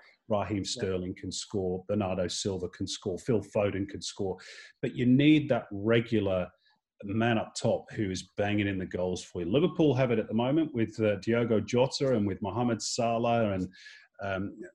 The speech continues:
Speaker 1: I know Firmino's had, had a bit of a dip off. Sadio Mane as well. Firmino, I should say.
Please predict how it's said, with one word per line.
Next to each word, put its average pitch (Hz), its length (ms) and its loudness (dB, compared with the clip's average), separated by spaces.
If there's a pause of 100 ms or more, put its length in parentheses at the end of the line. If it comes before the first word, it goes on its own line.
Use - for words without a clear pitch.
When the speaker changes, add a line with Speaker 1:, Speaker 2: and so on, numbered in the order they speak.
(140)
Speaker 1:
I 95 60 -6
know 101 80 -2
Firmino's 95 560 -4
had, 92 180 -6
had 101 120 -6
a 92 40 -4
bit 92 140 -6
of 90 80 -6
a 85 100 -8
dip 104 220 -2
off. 98 180 -2
Sadio 110 420 2
Mane 110 480 4
as 101 200 -2
well. 107 460 2
Firmino, 107 380 4
I 90 40 -2
should - 200 -10
say. 87 240 -4